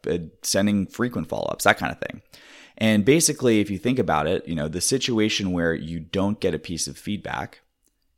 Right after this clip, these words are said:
is when you could have followed up more. And somebody that you follow up more on is somebody, you know, much like the negotiation, it's money that's left on the table.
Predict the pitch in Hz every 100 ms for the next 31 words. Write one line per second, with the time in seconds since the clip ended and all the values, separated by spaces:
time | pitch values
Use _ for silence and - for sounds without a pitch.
0 | - 90 87 85 - - 76 87 85 82
1 | 85 80 85 - - 78 - 78 76 73
2 | 98 127 156 - - _ - - 92 92
3 | - 73 87 78 73 90 120 87 69 87
4 | 113 _ - 87 78 78 82 87 87 -
5 | 85 65 110 117 87 92 98 - 101 90
6 | 90 76 73 - 87 76 - 80 82 85
7 | 78 - 73 - 76 71 - 64 - -